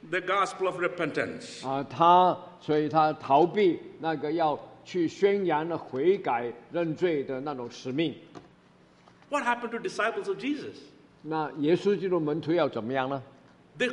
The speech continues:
Speaker 1: closely spent time with Jesus and learned from him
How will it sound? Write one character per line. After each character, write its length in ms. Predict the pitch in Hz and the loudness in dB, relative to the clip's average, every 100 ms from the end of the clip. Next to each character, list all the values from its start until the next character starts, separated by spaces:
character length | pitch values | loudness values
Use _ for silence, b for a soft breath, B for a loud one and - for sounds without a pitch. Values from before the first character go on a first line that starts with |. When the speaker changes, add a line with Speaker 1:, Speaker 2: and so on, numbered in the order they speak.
| 240 | -4
Speaker 1:
closely 540 | - 262 269 269 254 | 0 4 4 4 -2
spent 520 | 233 - 240 226 233 - | -2 -4 -4 -2 -4 -6
time 360 | - 220 220 | -2 0 2
with 220 | 220 220 | 0 0
Jesus 520 | 165 196 160 208 - - | -2 -4 -4 -6 -8 -4
and 180 | 202 202 | -4 0
learned 340 | 214 220 254 240 | 2 4 2 0
from 220 | 220 214 | -4 -4
him 220 | 190 214 | -4 -4